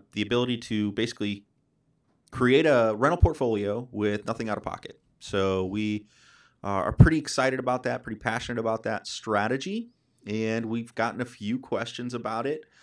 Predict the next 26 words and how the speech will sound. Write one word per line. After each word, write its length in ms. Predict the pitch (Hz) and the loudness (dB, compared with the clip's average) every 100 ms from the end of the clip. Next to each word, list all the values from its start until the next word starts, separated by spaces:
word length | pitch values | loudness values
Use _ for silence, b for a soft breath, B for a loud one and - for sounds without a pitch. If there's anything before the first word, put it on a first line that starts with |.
| b b | b b
uh, 160 | 95 92 | -4 -4
from 240 | - 98 | -4 -4
readers 320 | 101 113 113 | -2 0 0
of 100 | 107 | 0
the 80 | 95 | 0
book 420 | - 196 220 214 - - | 0 2 2 -4 -14 -8
and 340 | 110 117 120 | -6 -4 -4
from 120 | 123 | -6
people 260 | 120 107 113 | -6 -6 -4
who 60 | 107 | -4
have 80 | |
seen 180 | - 107 | -4 -6
us 100 | 104 | -6
talking 360 | - 98 - 104 | -8 -10 -8 -6
about 240 | 98 98 | -2 -2
it 80 | 101 | -4
in 80 | 95 | -10
the 80 | - | -6
past 340 | 95 92 - | -4 -4 -6
on 80 | 120 | -6
podcasts. 480 | 185 220 - 76 - | -4 -4 -6 -8 -6
So 140 | 92 | -4
we 100 | 101 | -2
wanted 320 | 117 135 120 | -2 -2 -4
to 60 | - | -2
talk 320 | 113 123 | -2 -2